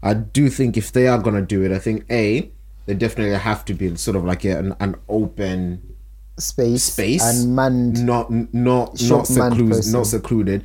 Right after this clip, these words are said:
Speaker 2: Mm.
Speaker 1: It doesn't have to be manned, 'cause I think that's un-, unrealistic. To ask a, a shop to, mm, have
Speaker 2: They
Speaker 1: someone
Speaker 2: just
Speaker 1: man
Speaker 2: need
Speaker 1: it all
Speaker 2: the,
Speaker 1: day.
Speaker 2: just, just, yeah, just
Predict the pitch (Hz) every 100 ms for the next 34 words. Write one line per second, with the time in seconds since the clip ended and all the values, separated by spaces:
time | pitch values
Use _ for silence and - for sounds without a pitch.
0 | - 113 110 196 196 190 156 135 135 113
1 | 104 135 131 147 135 127 127 120 104 107
2 | 101 101 92 90 - 85 123 120 - 107
3 | 92 - 98 - 113 90 - 101 98 95
4 | 87 - - - 107 120 156 202 214 214
5 | 202 175 202 190 - - 180 202 - 156
6 | 175 214 240 156 175 180